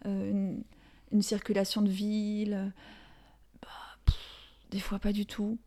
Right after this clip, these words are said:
Est-ce que si on met qu'un truc précis, euh, ça nous fait regarder quelque chose de l'image, mais est-ce que ça nous fait regarder comment est l'image ? Il fallait réfléchir à tout ça, en fait. À ce que la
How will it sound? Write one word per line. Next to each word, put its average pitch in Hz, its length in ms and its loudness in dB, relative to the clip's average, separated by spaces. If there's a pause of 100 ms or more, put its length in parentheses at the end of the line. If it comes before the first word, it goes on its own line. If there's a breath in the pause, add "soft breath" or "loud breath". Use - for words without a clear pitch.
(300)
Est-ce 208 100 -2
que 226 120 2
si 226 180 2
on - 20 4
met 208 120 2
qu'un 220 240 0
truc 214 200 -8
précis, 226 720 -2
euh, 202 240 -2
ça 202 200 -6
nous 202 100 0
fait 208 200 -4
regarder 202 380 -2
quelque 208 280 2
chose 202 260 -2
de 208 80 -2
l'image, 220 500 4
mais 208 380 -2
est-ce 208 140 -10
que 214 100 -8
ça 240 140 -6
nous - 100 -6
fait 214 160 -6
regarder 196 500 -4
comment 220 300 0
est 220 60 0
l'image ? 214 340 -2
Il 220 80 -8
fallait 226 220 0
réfléchir 220 520 -4
à 214 60 -6
tout - 140 -16
ça, - 220 -8
en 190 100 -4
fait. - 320 -12 (320 soft breath)
À 208 100 0
ce - 80 -6
que 214 260 -4 (280 loud breath)
la 208 200 4